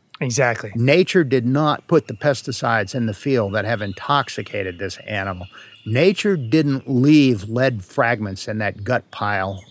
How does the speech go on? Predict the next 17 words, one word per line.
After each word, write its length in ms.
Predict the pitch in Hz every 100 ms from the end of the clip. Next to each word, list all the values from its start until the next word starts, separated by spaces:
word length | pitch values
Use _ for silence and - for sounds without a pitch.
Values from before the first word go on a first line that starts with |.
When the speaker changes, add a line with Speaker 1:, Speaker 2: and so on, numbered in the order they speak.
| -
Speaker 2:
from 180 | 107 95
a 60 |
deer 400 | 92 120 135 113
that 160 | 92 95
was 100 | -
shot. 380 | - 95 90 - _ _ _ - _
Speaker 1:
This 120 | 156
is 160 | 151 147
what 100 | 151
I 80 |
thought 240 | 123 143 151
you 80 | 147
would 100 | 135
say. 320 | 160 135 - _
Speaker 2:
And, 460 | 143 135 131 123 120
Speaker 1:
Right. 200 | 127 131
Speaker 2:
uh, 380 | 127 120 113